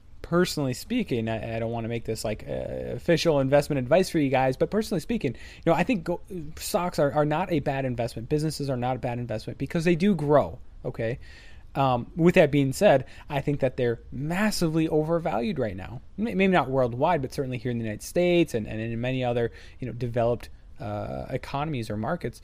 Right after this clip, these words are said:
um, massively overvalued, right? Uh, stocks are not always a good buy, right? And then you have treasury bonds, okay? Um,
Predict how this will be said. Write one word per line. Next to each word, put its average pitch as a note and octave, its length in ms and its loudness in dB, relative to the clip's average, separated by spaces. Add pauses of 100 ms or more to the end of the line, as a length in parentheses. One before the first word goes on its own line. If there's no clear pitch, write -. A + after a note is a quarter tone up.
(300)
um, B2 260 2
massively D#3 560 0
overvalued, A2+ 640 -4 (180)
right? B2+ 300 -6 (320)
Uh, A#2+ 340 -4
stocks F#3 460 2
are C#3 100 4
not C#3+ 200 0
always C3+ 340 2
a A#2 80 0
good G#2+ 220 -6
buy, - 320 -8
right? B2 240 -2
And D#3 140 2
then F#3+ 100 6
you F3+ 80 6
have E3 100 4
treasury D3 400 2
bonds, A2 400 -10
okay? B2 280 -6 (280)
Um, A2+ 400 -4